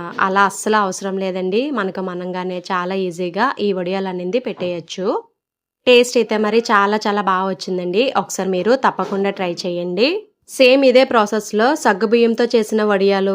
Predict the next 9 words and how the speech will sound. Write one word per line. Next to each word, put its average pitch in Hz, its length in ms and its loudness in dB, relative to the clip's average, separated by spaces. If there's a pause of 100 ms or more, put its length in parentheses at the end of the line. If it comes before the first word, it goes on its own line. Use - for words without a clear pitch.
వీడియో 190 240 0 (100)
ఉందండి 180 440 -4 (120)
మన 190 100 -6 (100)
ఛానల్లో. 175 480 -2 (520)
వీడియో 269 280 6
లింక్ 254 260 2
అనేది 240 360 0
కింద 226 260 0
డిస్క్రిప్షన్లో 208 560 -4